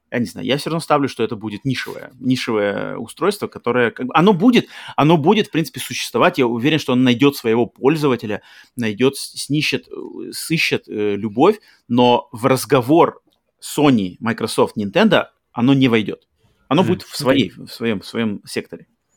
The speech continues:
Speaker 1: Вот я так это вижу. Так, с-, э, еще у нас финансовых штуки тут, э, п-, уже по поводу Sony. Пятая новость. Но и из лагеря Sony поступило сразу несколько финансовых новостей разной величины.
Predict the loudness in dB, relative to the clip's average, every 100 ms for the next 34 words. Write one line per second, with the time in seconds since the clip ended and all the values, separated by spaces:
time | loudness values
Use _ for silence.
0 | _ _ -18 -10 -8 -8 -10 -18 -20 _
1 | _ _ _ _ _ _ _ _ _ _
2 | -20 -20 -20 -20 -20 -16 -4 -4 -4 -2
3 | 2 4 4 4 2 2 -2 -8 -2 -2
4 | -2 -8 -8 -6 -6 -6 -14 _ -6 -6
5 | -6 -10 -8 -8 -6 -6 -6 -6 -6 -8
6 | -2 0 2 2 0 -4 -18 _ _ _
7 | _ _ _ -20 -20 -20 -20 -20 -20 _
8 | _ -4 2 6 4 2 -6 -4 0 4
9 | 4 6 4 2 2 4 4 0 -10 -2
10 | -2 2 0 0 -2 -4 -10 -8 -4 -4
11 | -4 -8 -6 -8 -4 0 2 2 0 -2
12 | -2 -4 -8 -8